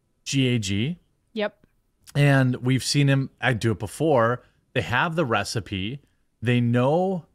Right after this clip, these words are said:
Speaker 1: like, how to, uh, go about this and, and execute it in a way that,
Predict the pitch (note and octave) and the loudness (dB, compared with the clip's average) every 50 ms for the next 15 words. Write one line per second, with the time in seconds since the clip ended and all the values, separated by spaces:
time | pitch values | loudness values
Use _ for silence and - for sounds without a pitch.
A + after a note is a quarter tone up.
0 | _ _ _ _ _ _ _ _ _ _ _ A#2+ A2 G#2 G#2 - - - _ _ | _ _ _ _ _ _ _ _ _ _ _ -2 -2 -2 -2 -6 -10 -20 _ _
1 | _ _ _ _ _ _ _ _ _ _ _ _ - - A2+ A2 A#2 A#2 A2+ A2+ | _ _ _ _ _ _ _ _ _ _ _ _ -8 -2 0 2 2 2 0 -2
2 | - - C3 A#2+ A#2 A2 G#2+ G#2 G2+ G2+ G2+ - - - G2+ G2+ G2 F#2+ F#2 - | -4 -2 0 2 2 2 2 0 -2 -4 -4 -6 -8 -6 -4 -4 -4 -4 -6 -8
3 | A#2 G2 G#2 A2+ A2+ A2 G2 F2 G2 F2+ F#2 F2+ - - G2 F#2+ G#2+ - - - | -12 -4 -2 0 0 0 0 0 -2 -2 -2 -4 -6 -6 -6 -4 -4 -6 -8 -10
4 | - - G#2+ G2+ G2 G2 G#2 G#2+ G2 F#2+ F#2+ - G#2 A2 - - - A2+ - - | -8 -8 -6 -6 -6 -6 -8 -8 -8 -10 -8 -8 -8 -8 -8 -8 -12 -10 -6 -4
5 | A2+ G2 G2+ - G2 F#2+ F#2+ F#2 F#2 F#2 F#2+ F2+ F#2 F2+ F2+ - | -4 -4 -4 -6 -6 -8 -6 -4 -4 -4 -4 -4 -4 -6 -6 -8